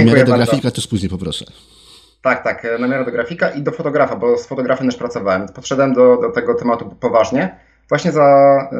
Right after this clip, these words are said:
Speaker 2: y, za, za poradą Pata Flynna, który powiedział, że okładka jest bardzo ważna,
Speaker 1: Mhm.
Speaker 2: bo jest widoczna jako właściwie pierwsza przyciągająca wzrok, y, jeżeli ktoś patrzy na katalog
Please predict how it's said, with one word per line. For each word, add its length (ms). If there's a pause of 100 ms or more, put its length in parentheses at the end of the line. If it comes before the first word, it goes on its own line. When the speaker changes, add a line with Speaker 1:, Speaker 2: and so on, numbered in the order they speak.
(220)
Speaker 2:
y, 20
za, 560 (440)
za 140
poradą 420
Pata 220
Flynna, 340
który 280
powiedział, 240
że 80
okładka 480
jest 120
bardzo 220
ważna, 560
Speaker 1:
Mhm. 200
Speaker 2:
bo 60
jest 220
widoczna 340
jako 260
właściwie 260
pierwsza 180
przyciągająca 440
wzrok, 360
y, 80
jeżeli 320
ktoś 140
patrzy 360
na 440
katalog 420